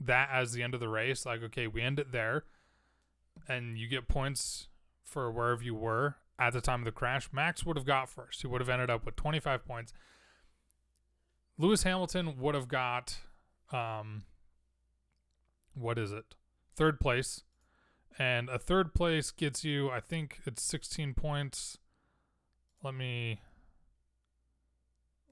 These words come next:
look at that. Third place. Third place gets you fifteen points, but he had fastest lap. So Lewis Hamilton fa-, had fastest lap, so he gets sixteen points. So that's an extra twenty-five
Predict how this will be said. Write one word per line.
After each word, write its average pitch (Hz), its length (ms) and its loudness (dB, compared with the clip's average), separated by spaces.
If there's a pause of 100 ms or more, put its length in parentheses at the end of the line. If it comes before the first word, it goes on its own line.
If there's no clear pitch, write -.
(160)
look 123 160 -2
at 117 140 -2
that. 120 340 -6 (100)
Third 185 380 -4
place. 175 960 -2 (2500)
Third 180 160 4
place 185 220 4
gets 170 200 2
you 151 80 2
fifteen 180 520 4
points, 143 340 2
but 156 240 4
he 139 140 2
had 131 220 4
fastest 123 440 4
lap. 120 260 -4
So 139 140 -2
Lewis 143 220 4
Hamilton 135 360 -2
fa-, 139 140 -4
had 123 240 -2
fastest 117 400 -2
lap, 113 180 -4
so 131 140 -6
he 120 80 -4
gets 117 180 -6
sixteen 123 380 -8
points. 127 320 -16 (720)
So - 140 -2
that's 226 180 4
an - 80 0
extra 180 480 4 (100)
twenty-five 156 960 2